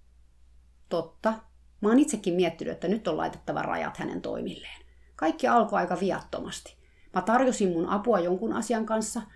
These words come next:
ja sitten jonkun toisen. Ja sit yhtäkkiä musta tuli terapeutin henkinen kainalosauva. Äidin korvike. Hän soittaa mulle jokaisesta pikkuasiasta. Ja näin välihuomautuksena hän soittelee välillä monta kertaa päivässä.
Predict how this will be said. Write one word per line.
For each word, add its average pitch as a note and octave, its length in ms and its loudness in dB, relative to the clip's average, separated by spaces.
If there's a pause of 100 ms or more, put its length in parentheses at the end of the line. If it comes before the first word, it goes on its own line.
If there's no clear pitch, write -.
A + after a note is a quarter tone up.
(180)
ja - 60 -2
sitten G3+ 300 2
jonkun F3+ 340 2
toisen. - 380 -4 (400)
Ja A3+ 60 -2
sit C4+ 180 2
yhtäkkiä B3+ 440 2
musta G#3+ 240 2
tuli G3+ 220 2
terapeutin F#3+ 600 0
henkinen D#3+ 460 0
kainalosauva. - 880 -4 (340)
Äidin G#3 400 6
korvike. - 500 -6 (200)
Hän G#3 200 4
soittaa A#3 460 4
mulle G3 260 6
jokaisesta F3+ 640 4
pikkuasiasta. - 840 -6 (480)
Ja E3+ 200 4
näin E3 280 4
välihuomautuksena D#3 920 2
hän D#3 160 -2
soittelee D3+ 480 0
välillä D3+ 280 0
monta D3+ 280 0
kertaa - 340 -4
päivässä. - 640 2